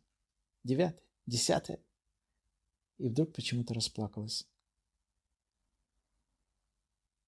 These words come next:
Ему было жаль Виту, он себя чувствовал виноватым и в то же время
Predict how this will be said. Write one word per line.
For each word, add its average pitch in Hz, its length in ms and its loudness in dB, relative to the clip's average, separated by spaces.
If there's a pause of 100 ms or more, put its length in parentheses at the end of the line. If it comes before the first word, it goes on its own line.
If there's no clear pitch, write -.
(800)
Ему 156 300 10
было 202 240 12
жаль 185 300 12
Виту, 117 400 8
он 139 220 6
себя 147 340 8
чувствовал 165 640 8
виноватым 147 640 10
и 131 40 8
в - 80 2
то 208 140 8
же 185 100 10
время 185 420 10